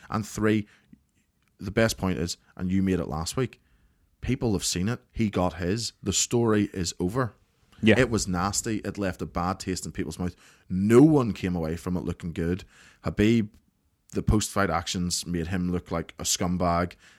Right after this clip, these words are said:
Speaker 1: Everything leading up to the fight made Conor look like a scumbag.
Speaker 2: Yep.
Speaker 1: It just devolved into absolute anarchy, and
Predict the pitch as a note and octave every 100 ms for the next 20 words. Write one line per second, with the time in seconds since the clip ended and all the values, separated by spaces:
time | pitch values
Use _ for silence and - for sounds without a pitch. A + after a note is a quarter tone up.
0 | _ G#2 A#2 B2 G#2 G2 F2+ F2 E2+ E2+
1 | E2 F#2 D#2+ - D#2+ - F#2 F#2 - -
2 | F2 G#2 G#2+ G#2 G2 F2+ - F#2 F#2 F#2
3 | F2+ F2+ - _ _ _ _ - F2+ -
4 | G2+ - F#2 - E2 F#2+ F#2 F#2 - E2+
5 | - D#2+ E2 - F2+ D#2+ D#2 D#2+ F2 -
6 | G2 F2+ - _ _ _ - D#2 D#2+